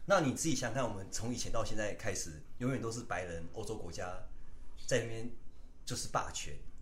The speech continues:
那你没有想想看，为什么难得换亚洲要起来的时候，我们又开始就是还是一昧的觉得白人、欧洲国家是最好的？你想想看，我们，你自己看嘛，我们都会觉得说，比如说欧洲，“啊，看欧洲好漂亮，你看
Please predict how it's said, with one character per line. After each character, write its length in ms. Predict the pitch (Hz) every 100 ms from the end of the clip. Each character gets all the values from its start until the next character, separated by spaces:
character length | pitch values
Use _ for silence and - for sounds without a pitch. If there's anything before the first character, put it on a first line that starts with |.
| - -
那 120 | 170
你 280 | 120 113 104
没 80 | 120
有 80 | 135
想 160 | 117
想 80 | 113
看， 80 | 120
为 80 | 135
什 80 | 107
么 80 |
难 220 | 98 98 101
得 180 | 95
换 260 | - 127 107
亚 120 | 85
洲 140 | 82 113
要 120 | 110
起 200 | - 82
来 120 | 78
的 80 | 80
时 140 | -
候， 240 | 92 90 - - - -
我 100 | 123
们 140 | 113
又 100 | 151
开 220 | 160 - 120
始 140 | 117
就 100 | 113
是 160 | 110 113
还 160 | 95
是 180 | 98 110 - -
一 100 | 101
昧 180 | 104 117
的 120 | 95
觉 160 | - 90
得 240 | 85 85 - - - - - - - -
白 200 | 98 104
人、 240 | 98 92 - - - - - -
欧 100 | 113
洲 120 | 123
国 60 |
家 100 | 95
是 100 | 92
最 140 | - 101
好 200 | 73 71
的？ 80 | - - - - -
你 100 | 127
想 140 | 151
想 80 | 147
看， 140 | 165
我 40 | 107
们， 240 | 90 92 - - - - - - - - -
你 80 | 110
自 100 | -
己 80 | 139
看 160 | 135 113
嘛， 220 | 90 - - - - -
我 60 | 117
们 80 | 120
都 60 |
会 80 | 160
觉 160 | 151 113
得 60 |
说， 160 | 120 120
比 100 | 98
如 80 | 90
说 140 | 110
欧 160 | 110 101
洲 140 | 107
，“啊， 60 | 101
看 140 | 123 117
欧 120 | 117
洲 160 | 117
好 140 | - 95
漂 220 | - 95
亮， 200 | 101 90
你 20 | 87
看 260 | 110 92